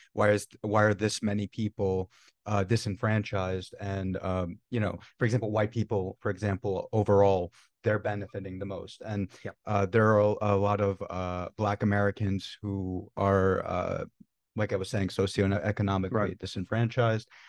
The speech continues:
Speaker 1: And you have, you do have to examine these things and, you know, um,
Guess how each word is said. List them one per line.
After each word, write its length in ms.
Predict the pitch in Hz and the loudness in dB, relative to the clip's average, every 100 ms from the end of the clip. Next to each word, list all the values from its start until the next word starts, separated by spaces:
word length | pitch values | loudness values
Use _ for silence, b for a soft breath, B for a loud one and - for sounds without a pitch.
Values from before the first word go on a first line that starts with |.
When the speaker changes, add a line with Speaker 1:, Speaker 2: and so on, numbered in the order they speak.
| B B - | B B -2
Speaker 1:
And 220 | 113 104 | 0 2
you 80 | 110 | 2
have, 180 | 117 - | 0 0
you 140 | 113 | 0
do 160 | 110 120 | 4 6
have 160 | 117 | 4
to 80 | - | 2
examine 640 | 107 - 110 104 104 98 | -2 0 -2 -2 -4 -8
these 240 | 92 98 - | -10 -12 -12
things 320 | 95 95 90 | -10 -10 -12
and, 380 | 95 101 92 92 - | -10 -6 -6 -8 -12
you 100 | 101 | -10
know, 260 | 90 87 - - | -10 -12 -16 -18
um, 360 | - 50 - | -12 -10 -10